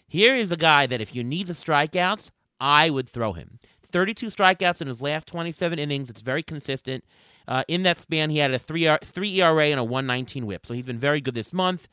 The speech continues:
Good strikeouts. You're guaranteed to get the strikeouts. It's Colorado, so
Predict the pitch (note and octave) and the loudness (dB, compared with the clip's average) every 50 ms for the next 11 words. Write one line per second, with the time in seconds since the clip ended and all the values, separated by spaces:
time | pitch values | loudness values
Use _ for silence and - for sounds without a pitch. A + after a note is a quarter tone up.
0 | _ _ _ _ _ _ _ _ - E3 D#3 C#3+ - - D#3+ D3 C#3+ C#3+ - D#3 | _ _ _ _ _ _ _ _ 0 0 0 0 0 2 4 4 4 4 2 0
1 | C#3+ C#3 - - D3+ B2+ E3+ F#3 F3+ F#3 F#3 E3+ - E3+ C#3 C3+ B2+ C3+ C3 - | -2 -2 -2 -4 0 4 6 8 8 8 4 2 -4 -8 -8 -4 -4 -4 -4 -6
2 | B2 - E3 D3 C#3+ C#3+ - C#3+ C#3 C#3 - - - - - - - F#3+ F3+ F3+ | -6 -2 2 2 2 2 2 0 -2 -2 -2 -4 -8 -8 -6 -2 0 2 2 4
3 | F3+ F3+ F3 F3+ F3+ F3 - D#3+ D3+ D3 | 4 4 4 2 0 -2 -6 -8 -10 -10